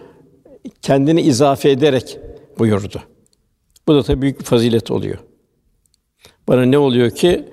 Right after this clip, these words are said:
sizi böyle, böyle görüyorum." buyurarak galata ruhiyeti yanlış görüp kendini izafe ederdi. Diğer bir talimatı, malı çoğaldıkça mağrur olup ahlakını bozmaz.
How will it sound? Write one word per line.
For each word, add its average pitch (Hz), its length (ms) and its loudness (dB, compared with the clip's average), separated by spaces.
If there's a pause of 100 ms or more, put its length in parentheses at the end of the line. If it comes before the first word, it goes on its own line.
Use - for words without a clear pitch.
(180)
sizi 123 320 -4
böyle, 135 340 2
böyle 127 240 2
görüyorum." 110 500 2
buyurarak 127 360 2 (320)
galata 135 340 0
ruhiyeti 123 400 0
yanlış 127 360 0
görüp 131 220 -4
kendini 120 340 -2
izafe 107 400 -4
ederdi. 107 360 -8 (840)
Diğer 156 300 2
bir 139 180 2 (280)
talimatı, 120 680 2 (300)
malı 147 240 2
çoğaldıkça 151 720 0 (340)
mağrur 147 360 2
olup 156 240 0
ahlakını 131 580 0
bozmaz. 110 580 -2